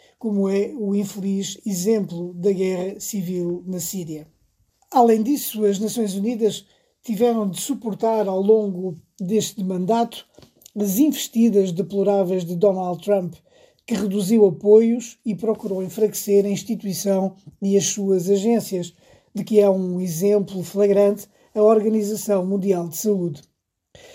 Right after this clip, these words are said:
Estes cinco anos de mandato foram particularmente difíceis devido à emergência dos nacionalismos, do isolacionismo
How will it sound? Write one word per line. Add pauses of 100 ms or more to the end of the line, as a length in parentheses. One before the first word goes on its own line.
(280)
Estes
cinco
anos
de
mandato (220)
foram
particularmente
difíceis (360)
devido
à
emergência
dos
nacionalismos,
do
isolacionismo